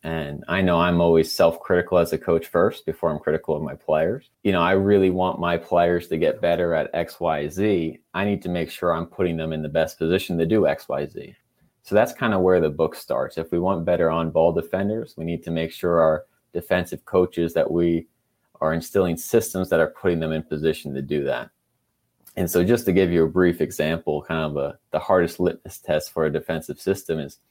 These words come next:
is guarding these pairing actions, right? And those are offensive actions that occur one immediately after the other. And so I think the best example is kind of like a down screen floppy action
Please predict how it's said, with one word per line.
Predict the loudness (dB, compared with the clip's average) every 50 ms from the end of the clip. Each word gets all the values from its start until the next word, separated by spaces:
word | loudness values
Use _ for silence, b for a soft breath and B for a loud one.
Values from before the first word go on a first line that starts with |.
| _ _ _ _ -8
is | -8 -8 -8
guarding | -6 0 2 4 4 4 4 2 0
these | 0 -4 -4 -6
pairing | -8 -12 -8 -8 -6 -6 -8 -8 -8
actions, | -8 -8 -8 -10 -12 -16 -16 -16 -14 -10 -4
right? | -4 -2 -2 -2
And | -4 -4
those | -2 -2 -2 0
are | 0 0 0 0
offensive | 0 -2 -2 -2 -4 -4 -4 -4 -6 -6 -4 -2
actions | -2 -2 -4 -6 -8 -10 -10 -8 -6
that | -4 -4
occur | -4 -4 -4 -2 0 0 0 0 -2 b b b b b b
one | b 2 2 4 4 2 2 0 -2
immediately | -2 -2 0 2 2 2 2 2 2
after | 0 -2 -4 -6 -6 -6
the | -4 -2 0
other. | 0 0 0 -2 -4 -10 -14 _ _ _ _ _ _ _ _ _ _ -12
And | -12 -6
so | 0 0 0
I | 2
think | 2 0 0 0
the | 0
best | 2 2 2 2 2 -2
example | -6 -4 -2 -2 -2 -2 -2 -4 -2 -4 -4
is | -4 -4
kind | -6 -4 -4
of | -2
like | -2 -2 -4
a | -4
down | -4 -2 -2 -2 -2 -2 -4 -6
screen | -8 -8 -8 -8 -6 -4
floppy | -2 0 0 0 2 0 0 0
action | 0 0 -2 -4 -8 -8 -8 -8 -8 -8